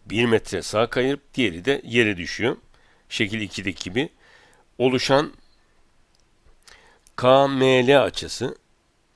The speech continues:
şurada, şurası bir. E, bu da bir olduğuna göre şu açı nedir? Kırk beş. Yani K M L, K M L kırk beş derece. Eksi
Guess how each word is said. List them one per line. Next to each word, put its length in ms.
şurada, 420
şurası 500
bir. 320
E, 100
bu 120
da 160
bir 100
olduğuna 380
göre 340
şu 200
açı 240
nedir? 220
Kırk 300
beş. 300
Yani 420
K 260
M 280
L, 180
K 340
M 300
L 200
kırk 240
beş 220
derece. 280
Eksi 420